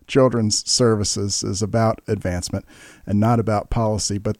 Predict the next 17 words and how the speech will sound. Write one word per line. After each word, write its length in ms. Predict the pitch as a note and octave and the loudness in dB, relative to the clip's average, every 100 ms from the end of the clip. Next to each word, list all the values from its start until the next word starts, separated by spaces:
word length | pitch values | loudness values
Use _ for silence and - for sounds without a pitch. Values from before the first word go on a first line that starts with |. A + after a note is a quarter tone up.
| _ | _
your 140 | A2+ A#2+ | -2 2
organization 680 | D3+ D3+ A#2 C3 B2 A#2+ | 6 6 6 4 4 2
has 380 | A2 C#3 C#3 C3 | 2 4 6 4
been 440 | - B2+ B2 A#2+ - - | 4 4 6 4 0 0
in 180 | B2 A2+ | 4 4
the 60 | |
news 460 | A2 A#2+ C3 B2 - | 6 6 6 4 0
lately, 480 | G2+ G2+ - A#2+ C3 | -4 -2 -2 -2 -2
as 480 | G#2 G#2 F#2+ - - - - _ _ - | -2 -2 0 0 -2 -6 -20 _ _ -8
actually 360 | F#2+ G2+ - G2 | -4 -4 -4 -6
the 100 | F#2+ | -2
last 380 | G2 G#2 - | -2 -2 -2
episode 540 | G2+ - - G2 G2 F#2 | -4 -4 -4 -2 -2 -4
of 160 | F#2 | -6
this 160 | - B2 | -4 -4
program 760 | - G2+ G2 - G2 F#2+ G2+ - | -2 -2 -2 -4 -4 -2 -4 -4
highlighted. 600 | A#2 G#2 G2 F2+ F#2+ A2 | -4 -2 -2 -4 -4 -6